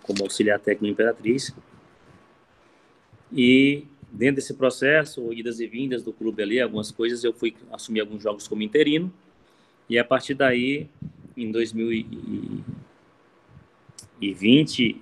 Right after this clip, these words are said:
eu fechei como interino, em dois mil e vinte e um eu comecei como treinador principal do Imperatriz, né? Tive uma passagem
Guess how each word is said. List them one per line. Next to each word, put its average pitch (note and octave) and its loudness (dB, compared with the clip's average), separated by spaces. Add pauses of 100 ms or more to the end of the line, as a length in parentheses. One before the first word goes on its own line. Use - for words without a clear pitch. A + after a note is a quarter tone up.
eu F#2+ -10
fechei - 0
como B2 4
interino, A#2 2
em B2 -2
dois B2 4
mil A#2+ 2
e A2+ -4
vinte A#2+ 0
e A#2 -4
um A2+ 0
eu A2 -4
comecei A#2+ -4
como A#2+ -8
treinador A#2 -6
principal G#2 -6
do G#2+ -12
Imperatriz, A2 -8
né? F#2+ -20 (1900)
Tive A2+ -2
uma A2+ 2
passagem A2+ 0